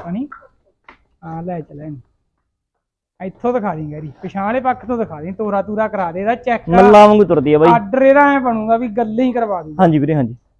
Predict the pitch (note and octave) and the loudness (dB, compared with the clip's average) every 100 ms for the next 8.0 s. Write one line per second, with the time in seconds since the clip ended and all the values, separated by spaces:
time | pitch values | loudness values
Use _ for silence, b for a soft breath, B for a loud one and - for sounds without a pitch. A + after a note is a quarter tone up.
0 | _ A3 A3 G#3+ G#3 G3+ A3 G3+ F#3+ F#3 | _ -10 -8 -8 -6 -6 -8 -8 -8 -8
1 | F3 E3 D#3 C#3 _ G#3+ B3 B3 A#3 A3+ | -8 -10 -12 -16 _ -2 0 0 0 -2
2 | G#3+ G#3 B3+ C#4 G3+ G3 B3+ B3 C4 B3 | 6 8 10 8 8 8 8 8 8 8
3 | A#3+ B3+ C4+ C4+ B3 A#3+ G#3 A#3 B3+ B3+ | 8 8 8 4 4 0 6 6 6 6
4 | B3 B3 B3 A3 A3 A3+ G3+ F#3 E3+ D#3 | 6 4 4 6 8 8 4 0 2 0
5 | C#3+ D3 C3+ B2+ B2+ _ _ A#3 A3+ F#3+ | 0 -2 -2 -4 -10 _ _ -6 -2 -2
6 | F#3 B3+ C4+ B3 F#3+ F3 G3 E3+ A3 B3+ | -2 -2 0 0 -4 -4 -6 0 4 6
7 | G#3 C4 C#4 A3+ C4 B3+ G3 G3 F3 E3 | 6 6 8 8 6 6 6 6 4 -2